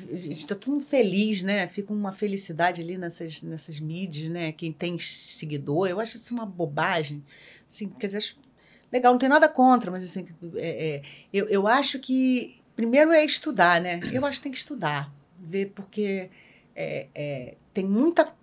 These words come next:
tem que ler, tem que ler livro, tem que ler livro, corre atrás e vai atrás, vai atrás pra ver, porque eu sempre acho que um curso de teatro, nem sempre todos os que fazem aquele curso, aliás, na maioria das vezes, poucos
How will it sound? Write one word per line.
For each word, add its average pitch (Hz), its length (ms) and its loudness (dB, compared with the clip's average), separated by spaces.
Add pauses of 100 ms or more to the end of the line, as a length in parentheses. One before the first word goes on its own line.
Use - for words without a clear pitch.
(280)
tem 254 140 4
que 277 140 -2
ler, 185 520 6 (380)
tem 196 100 -12
que - 180 -8
ler 226 180 4
livro, 170 540 0 (720)
tem - 100 -20
que 233 60 -14
ler 247 180 -2
livro, 190 320 -4
corre 240 320 -4
atrás 214 320 -2
e 262 80 4
vai 277 380 6
atrás, 320 600 6 (400)
vai 320 140 8
atrás 415 340 4
pra 294 120 4
ver, 277 100 2
porque 285 380 2
eu 262 80 8
sempre 370 280 0
acho 269 160 4
que - 60 0
um 285 60 2
curso 330 280 0
de 240 120 -6
teatro, 196 600 2 (1080)
nem 349 200 4
sempre 339 520 4
todos 302 600 6
os 226 100 -4
que - 80 -10
fazem 202 320 4
aquele 165 180 -4
curso, 233 340 -2
aliás, 202 280 2 (340)
na 175 140 -8
maioria 196 240 0
das - 140 2
vezes, 196 240 -6 (480)
poucos 240 580 8